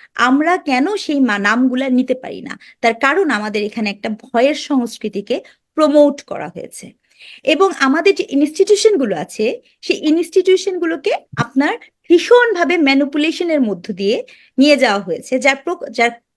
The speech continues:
কারণে আমরা ইনস্টিটিউশনগুলোর কাছে স্বাভাবিকভাবে কোনো সহায়তা পালন করতে পারি না। দেখেন, পৃথিবীর, আহ,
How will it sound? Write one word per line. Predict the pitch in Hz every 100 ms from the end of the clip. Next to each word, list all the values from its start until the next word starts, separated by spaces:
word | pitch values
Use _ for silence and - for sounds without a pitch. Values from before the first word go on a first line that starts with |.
| _ _ _ _ _ - -
কারণে | 240 349 359 185 208 -
আমরা | 254 294 320 247 480 - - - _ _
ইনস্টিটিউশনগুলোর | 302 392 427 440 427 - 330 247 208 180
কাছে | 175 - 233 - _ _
স্বাভাবিকভাবে | - - 349 392 466 453 453 226 208 185
কোনো | - 277
সহায়তা | - 269 277 302 311
পালন | 339 226 226 214
করতে | 208 214
পারি | - - -
না। | - _
দেখেন, | 311 349 349
পৃথিবীর, | 277 294 392 440 466 466 _ _ _ -
আহ, | 220 208 202